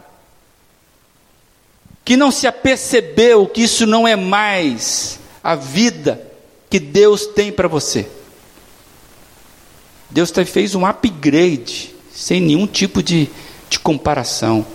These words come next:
É uma nova criatura. Então, amados, a gente sabe que somente aquele que é nascido de novo vive essa tensão. Essa luta no dia a dia,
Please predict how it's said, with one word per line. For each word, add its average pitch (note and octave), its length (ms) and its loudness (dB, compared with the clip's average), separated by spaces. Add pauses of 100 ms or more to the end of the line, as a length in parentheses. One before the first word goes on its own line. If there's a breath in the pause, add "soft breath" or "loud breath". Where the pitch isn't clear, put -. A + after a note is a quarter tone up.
(320 loud breath)
É F3+ 180 4
uma G#3 200 2
nova E3 540 0
criatura. - 500 -8 (840 loud breath)
Então, A3+ 300 2
amados, F3 800 0 (400 loud breath)
a D3 100 -2
gente G#3+ 200 -4
sabe A3+ 380 0
que A3+ 680 0 (240)
somente A#3 1000 2
aquele A3+ 340 0
que A3 120 -2
é G#3 40 -4
nascido G#3+ 540 -2
de G3 80 2
novo G#3+ 360 2
vive G3+ 340 0
essa A#3 180 0
tensão. D3+ 600 0 (1400)
Essa - 320 0
luta F3+ 640 2
no D#3+ 120 2
dia D#3+ 220 2
a C3+ 40 2
dia, B2+ 460 -2